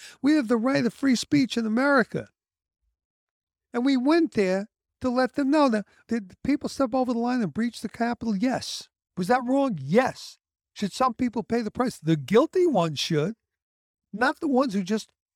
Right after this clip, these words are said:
walked into the Capitol because the doors were open and the Capitol Police didn't stop it. They put up no perimeters. And I can tell you, I got friends of mine who were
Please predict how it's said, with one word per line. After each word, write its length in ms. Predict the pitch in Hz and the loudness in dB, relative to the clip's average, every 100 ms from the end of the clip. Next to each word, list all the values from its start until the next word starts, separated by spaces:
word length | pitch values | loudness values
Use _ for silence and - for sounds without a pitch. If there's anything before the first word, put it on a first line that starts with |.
| _ 170 | _ 2
walked 340 | 226 247 - | 4 4 0
into 240 | 233 - | -4 -4
the 100 | 180 | -10
Capitol 460 | - 240 339 359 254 | -4 -4 -4 -2 -2
because 260 | 175 202 - | -2 -4 -6
the 100 | 180 | -8
doors 360 | 185 202 175 | -4 -2 -2
were 120 | 165 | 2
open 320 | 180 339 330 226 | 4 4 0 0
and 140 | 170 | -2
the 60 | 160 | -2
Capitol 420 | 202 185 180 170 | 0 2 2 -2
Police 440 | 175 170 233 220 | 2 2 4 2
didn't 280 | 196 185 170 | 0 0 -2
stop 380 | - 233 311 262 | 0 2 2 0
it. 80 | 151 | -4
They 100 | 165 | -4
put 220 | 185 180 | -2 0
up 100 | 165 | 0
no 180 | 170 170 | 0 -2
perimeters. 680 | 156 160 262 330 202 143 | -2 -2 0 0 0 0
And 80 | 175 | 0
I 100 | 185 | 0
can 160 | 170 160 | -2 -2
tell 220 | 190 247 | 2 2
you, 180 | 262 139 _ _ _ _ - | 0 -6 _ _ _ _ -8
I 60 | 180 | -2
got 240 | 202 185 | 0 2
friends 240 | 220 277 320 | 2 2 0
of 80 | |
mine 220 | 208 156 165 | -2 0 -2
who 80 | |
were 240 | 185 147 | 0 -2